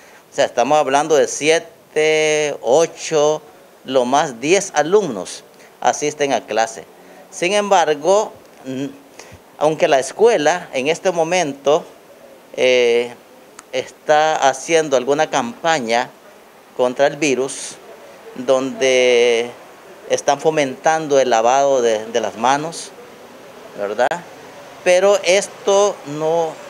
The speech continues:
no ayuda mucho, porque, eh, llegan los niños y ni siquiera están a un metro de distancia.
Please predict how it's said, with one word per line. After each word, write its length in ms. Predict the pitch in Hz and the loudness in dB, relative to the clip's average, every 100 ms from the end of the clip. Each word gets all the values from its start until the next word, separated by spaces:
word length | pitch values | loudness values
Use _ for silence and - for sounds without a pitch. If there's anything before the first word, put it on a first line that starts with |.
| - - - 151 | -20 -20 -14 -2
no 120 | 180 | 0
ayuda 320 | 185 202 196 | 2 4 2
mucho, 420 | 180 233 - 104 - - - - - - - - - - - | 2 2 0 -6 -14 -18 -20 -20 -18 -18 -18 -20 -20 -18 -4
porque, 960 | 160 156 151 - - 165 151 143 135 123 - - - - - - - - - - - - - - | 2 2 0 -8 -2 2 4 4 2 0 -6 -16 -18 -18 -18 -18 -18 -18 -18 -18 -18 -18 -12 -2
eh, 440 | 151 151 147 147 127 - - 147 | 2 4 2 0 -2 -12 -14 0
llegan 300 | 190 220 208 | 2 4 2
los 120 | 170 | 2
niños 520 | 180 240 240 233 - - - - - - - - - - | 2 4 2 0 -6 -16 -20 -20 -20 -20 -20 -20 -16 -6
y 80 | |
ni 140 | 196 202 | 0 0
siquiera 320 | 190 185 208 | 0 2 0
están 300 | - 185 190 | 2 0 2
a 60 | 190 | 0
un 140 | 190 | 2
metro 280 | 196 202 160 | 0 2 0
de 60 | |
distancia. 540 | 151 139 254 220 - | 0 0 -2 -2 -6